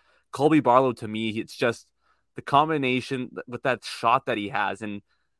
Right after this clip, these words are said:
everyone kinda likes to harp on his shooting a little,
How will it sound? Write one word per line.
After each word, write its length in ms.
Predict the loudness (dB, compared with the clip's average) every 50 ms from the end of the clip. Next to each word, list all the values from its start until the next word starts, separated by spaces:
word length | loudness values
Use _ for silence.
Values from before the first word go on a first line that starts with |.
| _ _
everyone 480 | 0 4 6 6 6 6 4 2 -2 -6 -6
kinda 220 | 0 4 4 6 6
likes 200 | 6 4 2 0
to 60 | -4
harp 240 | 0 0 0 0 0
on 60 | -4
his 100 | -6 -6
shooting 320 | -8 -10 -10 -10 -8 -8
a 80 | -8 -8
little, 260 | -8 -8 -8 -8 -8